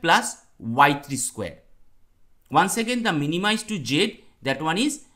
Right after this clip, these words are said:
the objective function y one square plus y two square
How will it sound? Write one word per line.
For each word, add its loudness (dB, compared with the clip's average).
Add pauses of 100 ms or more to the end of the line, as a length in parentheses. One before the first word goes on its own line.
the -4
objective -6
function 0
y 0
one -2
square -2
plus -2
y 0
two -8
square -4